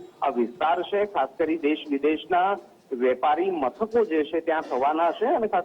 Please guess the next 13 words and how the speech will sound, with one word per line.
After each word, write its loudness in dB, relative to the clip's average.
કરી 0
પ-, -6
પૈસાનું 0
ટ્રાન્ઝેક્શન -2
વધુ 2
પ્રમાણની 2
અંદર 0
થતું -4
હોય, 2
ત્યારે 0
ત્યાં 0
ચોરી, 0
લૂંટ, 2